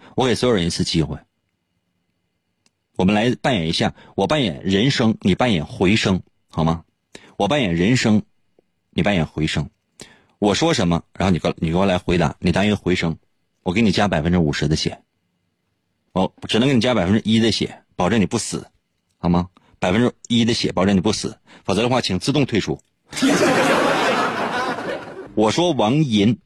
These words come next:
这两个字，我说王银，你回答真帅，<laughs> 自动加百分之一的血，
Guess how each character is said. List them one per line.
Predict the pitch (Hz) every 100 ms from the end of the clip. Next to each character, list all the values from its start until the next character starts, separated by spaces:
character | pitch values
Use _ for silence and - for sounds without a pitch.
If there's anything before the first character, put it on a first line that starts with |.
| -
这 | 95
两 | 73
个 |
字， | 71 80 -
我 | 92
说 | 90 135
王 | 110 101 120
银， | 117 101 92 107 _ _ _ _ _ _
你 | -
回 | 90 117
答 | 104 92 - - _ _ _ -
真 | 120 107
帅， | 98 123 87 _ _ _
<laughs> | - - 285 - 339 - - - 269 - 254 - - - - - 247 - - -
自 | -
动 | 170 139
加 | 120
百 | 107 80
分 |
之 | 101
一 | -
的 | 98
血， | 98 - -